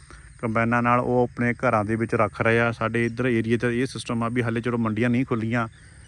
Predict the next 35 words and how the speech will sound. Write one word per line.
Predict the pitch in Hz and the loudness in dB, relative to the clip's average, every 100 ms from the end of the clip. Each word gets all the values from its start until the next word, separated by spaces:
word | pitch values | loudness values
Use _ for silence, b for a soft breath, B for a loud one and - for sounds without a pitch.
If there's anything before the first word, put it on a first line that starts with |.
| - | -2
ਕੱਲ੍ਹ | 123 131 | 0 2
ਵੀ | 139 | 2
ਮੇਰੀ | 135 131 | 0 0
ਦੋ | 127 | 0
ਤਿੰਨ | 120 | -2
ਕਿਸਾਨ | 127 131 120 | -4 -2 -2
ਵੀਰਾਂ | 117 120 | 0 0
ਨਾਲ | 120 117 | 0 0
ਗੱਲ | 113 110 110 | 0 0 -2
ਹੋਈ | 110 117 | -2 -2
ਆ, | |
ਜਿਨ੍ਹਾਂ | 117 113 120 | 0 -2 0
ਨੇ | 117 | -2
ਕੰਬਾਈਨਾਂ | 117 113 107 101 104 | -2 -2 -2 0 0
ਲਵਾ | 104 101 | 0 0
ਲਈਆਂ | 104 110 | -2 0
ਆਪਣੇ | 110 117 107 | -2 -2 -2
ਖੇਤਾਂ | 104 107 | -2 -2
'ਚ। | 107 | -4
ਮੈਂ | 110 110 | -2 -2
ਉਹਨੂੰ | 113 | -2
ਪੁੱਛੇ | 107 92 - | -4 -6 -4
ਵੀ | 117 | 0
ਹੁਣ | 120 | 0
ਤੁਸੀਂ | 107 110 107 | 0 -4 -2
ਕੀ | 113 | -4
ਕਰੋਗੇ | 104 117 113 113 | 0 0 0 -2
ਸਿਸਟਮ, | - 101 107 104 107 | -4 -6 -4 -4 -6
ਤਾਂ | 120 | -10
ਚਲੋ | 107 117 117 - | -6 -6 -6 -6
ਇੱਦਾਂ | 117 113 | -4 0
ਦਾ | 120 | 0
ਹੈਗਾ | 120 113 | 0 2
ਹੀ | 113 | 2
ਆ। | 110 | 0